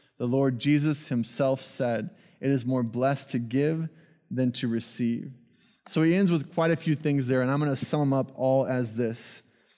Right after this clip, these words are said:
As you have this band on, we're talking about humility, we're talking about keeping watch over yourself, we're talking about protecting each other, and then summing up these last verses is study,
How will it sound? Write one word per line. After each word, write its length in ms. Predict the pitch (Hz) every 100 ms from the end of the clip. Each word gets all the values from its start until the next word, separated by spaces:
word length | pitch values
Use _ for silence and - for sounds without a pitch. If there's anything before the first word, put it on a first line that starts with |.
| _ 120
As 160 | 127
you 80 | 147
have 240 | 143 170
this 140 | 170 147
band 340 | 147 139 123
on, 260 | 107 107 127 - _ _ _ _ _ _ _ _ _ - - _ -
we're 120 | 120
talking 260 | 139 135 139
about 220 | 127 120
humility, 680 | 127 127 143 165 190 208 - - - _ _
we're 80 | 123
talking 300 | 143 135 143
about 640 | 131 127 117 - - _
keeping 420 | - 147 151 143 -
watch 360 | 131 127 -
over 160 | 147 135
yourself, 720 | 127 120 - 151 170 170 - - _ _ _ -
we're 60 |
talking 300 | - 147 143
about 180 | 139 113
protecting 480 | 135 - 156 - 151
each 200 | 139 -
other, 380 | 151 160 170 180 - - -
and 160 | 135
then 180 | 143 139 - - - _ _ _ -
summing 440 | - - 185 180
up 120 | 180
these 240 | 156 127 143
last 400 | 151 165 - 120
verses 640 | 139 156 147 131 123 -
is 420 | 131 127 123 - - - _ _ -
study, 600 | - - 156 175 208